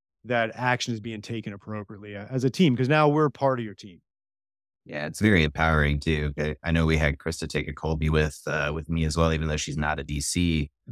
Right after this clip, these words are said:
Speaker 2: but she's been so integral in running the company. And, uh, you know,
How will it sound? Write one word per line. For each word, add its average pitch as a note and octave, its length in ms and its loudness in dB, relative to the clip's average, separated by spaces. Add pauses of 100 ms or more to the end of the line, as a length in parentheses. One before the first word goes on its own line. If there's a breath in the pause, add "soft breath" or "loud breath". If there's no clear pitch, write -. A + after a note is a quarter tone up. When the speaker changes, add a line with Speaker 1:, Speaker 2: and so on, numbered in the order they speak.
(440)
Speaker 2:
but F2 260 2
she's E2 400 -2
been D#2 200 -2
so E2+ 360 2
integral D2+ 640 0
in D2+ 160 0
running D2+ 560 0 (140)
the D#2 60 -8
company. D2+ 600 0 (180)
And, D2+ 560 4
uh, D#2 280 -4 (760)
you D#2 80 -2
know, C#2+ 160 0